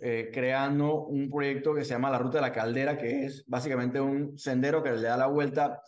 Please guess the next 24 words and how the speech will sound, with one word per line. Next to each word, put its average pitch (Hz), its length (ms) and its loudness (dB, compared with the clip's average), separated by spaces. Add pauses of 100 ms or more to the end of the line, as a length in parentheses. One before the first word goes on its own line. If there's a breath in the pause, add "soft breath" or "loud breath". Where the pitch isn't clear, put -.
(340 soft breath)
eh, 113 460 0
a-, 107 320 -2 (140)
al 110 100 0
antiguo 143 400 0
cráter, 156 460 0
que 110 500 -4
el 104 120 -6
Valle 113 220 0
es 120 60 -2
un 123 80 0
antiguo 127 320 0
cráter 131 220 0
volcánico, 139 440 0
uno 120 180 -2
de 123 40 0
los 113 100 2
dos, 120 300 -2 (560)
eh, 104 180 -8
cráteres 131 600 -4 (100)
habitados 117 460 -2
en 120 60 0
el 117 60 -2
mundo, 143 260 0
aparentemente. 123 560 -2